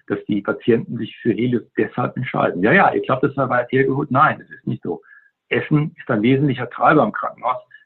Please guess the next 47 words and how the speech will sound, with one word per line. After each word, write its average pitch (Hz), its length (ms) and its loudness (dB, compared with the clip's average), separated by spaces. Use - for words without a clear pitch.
Wenn 107 100 0
ihr 98 60 0
selbst 127 220 -2
Patient 127 400 0
wart, 123 160 0
dann 101 100 2
wisst 120 180 0
ihr 135 60 -2
das. 135 240 0
Ihr - 60 -6
liegt 127 260 -2
dort 123 240 4
und 107 120 0
wartet 113 300 2
den 107 100 0
ganzen 113 320 -2
Tag 110 320 0
auf 113 180 -6
was? 117 220 2
Natürlich 113 360 0
auf - 120 -12
die 117 80 2
nächste 98 300 -6
Mahlzeit. 90 440 -8
Die 113 100 4
haben 175 180 6
verstanden, 160 580 2
dass 120 160 -4
die - 140 -6
Kernkompetenz 175 880 2
Medizin 160 500 4
ist, - 180 -4
aber 110 100 -4
die 113 120 0
haben - 240 -4
auch 233 300 6
verstanden, 147 720 2
dass 117 140 0
es 110 160 0
wichtig 135 380 2
ist, 113 260 2
außerhalb 165 420 6
der 120 100 2
Kernkompetenz 123 680 0
etwas 95 340 -4
zu 135 120 -2
tun. - 380 -10